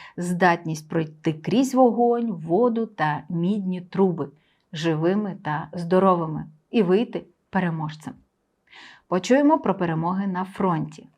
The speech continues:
на морі, про успіхи співпраці Україна-НАТО та про військову підтримку нам. Буде і підтримка економіки країни. Двадцять перше серпня. Три впливи. Тільки-тільки но підзаряджений Марс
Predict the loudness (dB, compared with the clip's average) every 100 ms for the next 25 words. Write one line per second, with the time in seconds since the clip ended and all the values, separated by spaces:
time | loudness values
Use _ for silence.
0 | -10 -4 2 4 4 4 2 -2 -8 -18
1 | -8 -4 -4 -6 -6 -4 -4 -4 -6 0
2 | 2 2 0 -4 0 0 0 0 0 0
3 | 0 -4 -12 -16 -20 -20 -20 _ 0 2
4 | 2 0 -2 -2 -2 -2 -4 -2 -2 -2
5 | -6 -10 -6 -6 -6 -10 -14 -8 -2 -2
6 | -2 -6 -14 _ _ _ _ -20 -20 -8
7 | 0 2 2 0 -6 -6 -4 -2 -4 -10
8 | -10 -2 -2 -2 -4 -8 -12 -14 -10 -10
9 | -10 -16 _ _ _ _ _ _ -20 -18
10 | -2 0 0 -2 -6 -8 -8 -10 -10 -10
11 | -12 -12 -16 -16 _ _ 0 0 -2 -10
12 | -10 -8 -8 -10 -18 _ _ _ _ _
13 | _ _ _ -4 -2 -2 -6 -10 -4 -4
14 | -4 -4 -4 -4 -6 -4 0 0 -2 -4
15 | -2 -2 -2 -4